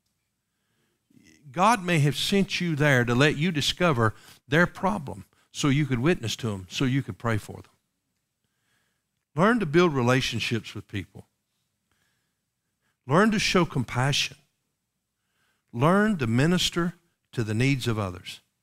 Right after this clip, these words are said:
We've begun this, uh, Bible clubs for our young people on Wednesday nights. And we have young people who come in and ride the bus to our church on Sunday mornings.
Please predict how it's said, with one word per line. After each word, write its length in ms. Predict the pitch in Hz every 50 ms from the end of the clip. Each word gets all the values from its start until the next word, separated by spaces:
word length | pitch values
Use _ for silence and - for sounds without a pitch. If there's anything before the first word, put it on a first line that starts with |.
| _ _ _ _ _ _ _ _ _ _ _ _ _ _ _ _ _ _ _ _ _ _
We've 440 | 139 143 156 160 160 139 - - -
begun 360 | 135 131 127 147 143 139 139
this, 360 | 131 127 - - - - - _ _ _ _ _ _ _ _ _ _ _ _ _ _ _ _ _ _ _ _ _
uh, 260 | - 127 120 117 113
Bible 460 | - - 113 113 123 131 139 131 131
clubs 360 | - - 147 135 131 127 117
for 160 | - - - 123
our 80 | 113
young 260 | 113 113 120 131 127
people 320 | - - 131 123 - - 120
on 100 | 117 117
Wednesday 340 | 120 123 120 107 - - 107
nights. 520 | 107 107 101 101 101 - - - - - _ _ _ _ _ _ _ _ _ _ _ _ _
And 260 | - 127 123 120 120
we 100 | 123 135
have 160 | 139 135 131 120
young 240 | 120 135 151 156
people 320 | - - 147 143 - - 123
who 140 | 107 127 117
come 280 | - - 147 147 139
in 160 | 139 139 139
and 120 | 131 120 110
ride 260 | 117 123 131 135 127
the 60 | 123
bus 280 | 113 110 120 123 - -
to 120 | - - 117
our 140 | 113 113 104
church 340 | - - 127 113 101 - -
on 140 | 113 107
Sunday 300 | 101 - - 110 104 101
mornings. 520 | 92 95 92 90 87 - - - - -